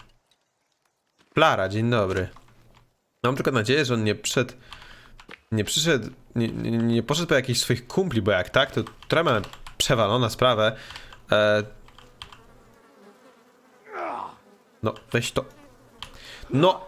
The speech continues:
na, na litość boską! Ja się nie dziwię, że ty umrzesz w tym lesie, no!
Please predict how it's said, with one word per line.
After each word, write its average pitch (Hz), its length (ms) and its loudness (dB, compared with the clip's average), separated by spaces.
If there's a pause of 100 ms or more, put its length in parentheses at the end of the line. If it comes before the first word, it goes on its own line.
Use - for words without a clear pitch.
(120)
na, 120 240 2
na 123 180 4
litość 160 420 2
boską! 160 420 4 (1160)
Ja 220 120 6
się 330 160 4
nie 339 160 6
dziwię, 392 240 8
że 339 100 4
ty 285 140 8
umrzesz 226 280 8
w - 40 -4
tym 202 140 4
lesie, 165 320 6
no! 147 420 4